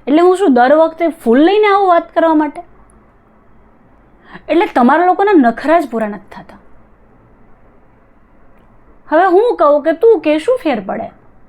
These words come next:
તું મેં પૂછ્યું, કહી દેવું તું ને સાફ સાફ. Okay. Hold it.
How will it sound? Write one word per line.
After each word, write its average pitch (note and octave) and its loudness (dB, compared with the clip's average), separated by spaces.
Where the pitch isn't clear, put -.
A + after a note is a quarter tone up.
તું E4+ 0
મેં G4+ 2
પૂછ્યું, F4 0
કહી F4+ 0
દેવું F4 0
તું C#4 -4
ને A#4 -8
સાફ F#4 -2
સાફ. - -6
Okay. - -20
Hold G3+ -12
it. - -20